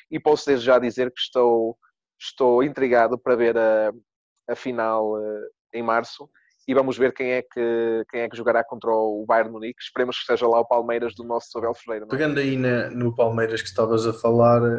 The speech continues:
Speaker 2: eh, mais uma vez a, a fifa mostra que não está interessada nos clubes, porque o Palmeiras, o Palmeiras ainda se encontra, neste caso, na Copa do Brasil,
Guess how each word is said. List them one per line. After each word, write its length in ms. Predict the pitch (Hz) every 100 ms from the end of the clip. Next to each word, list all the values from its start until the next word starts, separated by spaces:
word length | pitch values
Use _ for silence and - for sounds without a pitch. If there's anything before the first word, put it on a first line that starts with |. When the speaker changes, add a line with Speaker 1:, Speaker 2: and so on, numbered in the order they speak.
| - - 95
Speaker 2:
eh, 500 | 113 110 110 107 -
mais 320 | 113 117 117
uma 200 | 117 117
vez 260 | 113 117 113
a, 140 | 110 107 -
a 60 | 107
fifa 340 | - 113 -
mostra 540 | 107 110 107 95 98 98
que 120 | 107
não 60 |
está 240 | 104 - 104
interessada 500 | 101 - 95 95 98
nos 120 | 101
clubes, 540 | - 120 123 123 - _ _ _ _ _ _ _ _ _ _ _
porque 300 | 113 113 - 113 113
o 200 | 113 110
Palmeiras, 600 | 113 117 120 117 113 - - _ _
o 80 | -
Palmeiras 440 | - 151 160 151 139
ainda 200 | 143 139
se 140 | 147
encontra, 340 | 143 151 131
neste 320 | 117 113 117 -
caso, 300 | 120 110 110
na 100 | 110
Copa 300 | 127 120 120
do 80 |
Brasil, 380 | 120 117 113 127